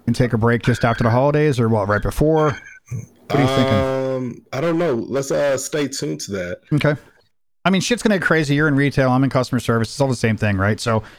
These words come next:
Speaker 1: um, it might get a little nuts for us, but, uh, but, but I do wanna continue. And if there's, if there's stuff and content there, then I think we can maybe go to every other week.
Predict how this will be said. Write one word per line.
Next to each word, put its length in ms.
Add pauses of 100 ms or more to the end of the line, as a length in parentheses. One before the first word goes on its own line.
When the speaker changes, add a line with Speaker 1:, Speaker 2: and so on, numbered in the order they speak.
(300)
Speaker 1:
um, 320
it 100
might 180
get 140
a 20
little 180
nuts 220
for 180
us, 200
but, 280
uh, 320
but, 200
but 180
I 80
do 160
wanna 160
continue. 440
And 60
if 120
there's, 200
if 140
there's 140
stuff 220
and 120
content 400
there, 340 (360)
then 300
I 140
think 300
we 100
can 160
maybe 240
go 200
to 680
every 240
other 160
week. 320